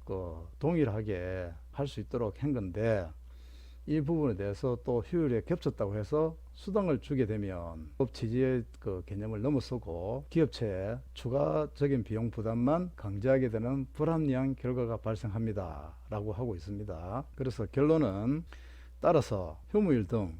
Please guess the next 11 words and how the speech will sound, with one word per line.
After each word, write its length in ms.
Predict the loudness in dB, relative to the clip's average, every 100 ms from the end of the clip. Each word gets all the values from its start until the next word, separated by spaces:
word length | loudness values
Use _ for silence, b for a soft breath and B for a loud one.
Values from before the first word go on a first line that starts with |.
| -8
애초 440 | -8 2 6 6
근로 320 | 4 2 2 2
제공이 360 | 0 2 2
예정되어 440 | 2 2 2 4 4
있지 340 | 4 2 0
않는 260 | 2 0 0
날이 460 | 0 0 -2 -6 -6
법정 460 | -6 2 4 6 4
공휴일과 540 | 0 0 0 0 0
겹칠 360 | -2 -2 -2 -4 -6
경우 520 | -4 -2 -2 -4